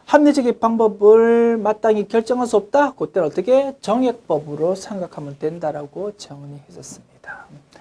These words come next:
일 번 맞는 내용이고요. 정답은 일 번이 되겠습니다. 이, 삼, 사 지문 확인해 볼게요. 이 번. 무형자산이 법적 권리인 경우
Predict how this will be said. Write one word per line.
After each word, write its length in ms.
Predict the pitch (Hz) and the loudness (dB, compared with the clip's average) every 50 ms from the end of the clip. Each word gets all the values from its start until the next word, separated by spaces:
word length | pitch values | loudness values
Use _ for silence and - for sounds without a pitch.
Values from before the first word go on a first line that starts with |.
| _ _ _ _ _ - | _ _ _ _ _ -8
일 220 | - 196 196 196 | -6 -4 -4 0
번 380 | 190 196 190 190 196 196 196 196 - - - - | 2 4 4 6 4 4 2 -2 -8 -18 -18 -6
맞는 440 | 165 156 156 156 156 160 190 214 208 | 0 2 2 2 2 0 -2 -2 -2
내용이고요. 760 | 185 160 156 165 185 190 190 175 151 151 156 180 208 220 220 | -4 -4 -4 -4 -6 -6 -6 -8 -8 -8 -8 -8 -8 -8 -10
정답은 580 | 220 - 156 143 143 165 170 170 190 202 202 202 _ | -10 -10 -8 -6 -4 -2 -2 -2 -4 -6 -8 -10 _
일 180 | - 233 233 240 226 | -8 -6 -6 -4 -4
번이 260 | 233 180 160 175 190 | -6 -6 -8 -8 -10
되겠습니다. 840 | - 151 - 147 135 - - - 165 170 165 165 - - - - - _ _ _ _ _ _ _ _ _ - | -10 -12 -12 -14 -18 -18 -20 -20 -20 -20 -18 -18 -20 -20 -20 -20 -20 _ _ _ _ _ _ _ _ _ -14
이, 220 | 180 160 160 170 165 | -10 -6 -6 -6 -6
삼, 300 | 170 180 202 202 202 202 | -4 -4 -6 -4 -6 -8
사 420 | - - 214 214 208 208 214 - _ _ _ _ _ | -6 -2 -2 0 0 0 -2 -4 _ _ _ _ _
지문 560 | - - - 156 151 147 143 156 202 226 220 - _ | -20 -14 -10 -10 -8 -8 -8 -8 -8 -8 -10 -12 _
확인해 420 | - - 208 208 214 214 196 185 | -10 -8 -6 -4 -4 -4 -4 -4
볼게요. 720 | 160 156 147 143 - 185 170 151 147 151 175 220 233 247 233 - | -6 -8 -6 -4 -2 -2 -2 -2 -2 -2 -2 -2 -4 -4 -8 -8
이 120 | 175 156 | -4 0
번. 280 | 151 185 170 147 - - _ _ _ _ _ _ _ _ _ _ _ _ _ _ _ | 4 4 4 4 2 -4 _ _ _ _ _ _ _ _ _ _ _ _ _ _ _
무형자산이 1080 | - 143 147 156 156 - 233 240 240 233 233 233 240 247 240 233 185 151 151 170 180 175 _ | -8 -4 -4 -4 -2 -2 -2 -2 -2 -2 -2 0 -2 -2 -2 -2 -4 -4 -6 -8 -10 -10 _
법적 560 | - 202 202 202 - - - 226 214 214 _ - | -2 -4 -4 -4 -4 -6 -4 -4 -4 -4 _ -6
권리인 800 | - 202 208 214 220 214 208 196 175 - 180 190 202 208 202 185 | 0 2 4 4 4 2 0 -4 -6 -6 -6 -6 -6 -8 -8 -8
경우 640 | - 147 135 139 143 143 139 143 160 208 247 240 | -8 -8 -6 -6 -6 -6 -6 -4 -2 -2 -2 -2